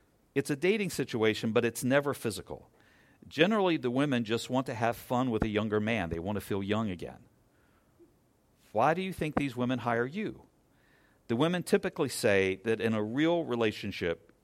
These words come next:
you're slowly building trust. It takes years to create a strong connection. For them, it's a lot of hassle and disappointment. Imagine investing five years with someone and then breaking up.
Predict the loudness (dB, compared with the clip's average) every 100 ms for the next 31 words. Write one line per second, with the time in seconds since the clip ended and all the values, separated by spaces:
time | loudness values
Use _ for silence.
0 | _ -4 -4 -4 2 2 2 -2 0 0
1 | 0 -4 0 0 0 -8 -2 -2 -2 -6
2 | -2 0 0 -2 -8 -6 -4 -4 -4 -4
3 | -2 -2 -2 -2 -6 -14 -14 -20 -20 -20
4 | -8 -2 0 0 0 4 4 4 2 0
5 | 0 -2 -2 -2 -2 -2 -2 -4 -18 _
6 | -20 _ -4 0 2 2 0 2 0 0
7 | -4 -2 2 4 2 0 0 0 -4 -2
8 | 0 2 2 0 -2 -2 -2 0 0 0
9 | -2 -2 -4 -6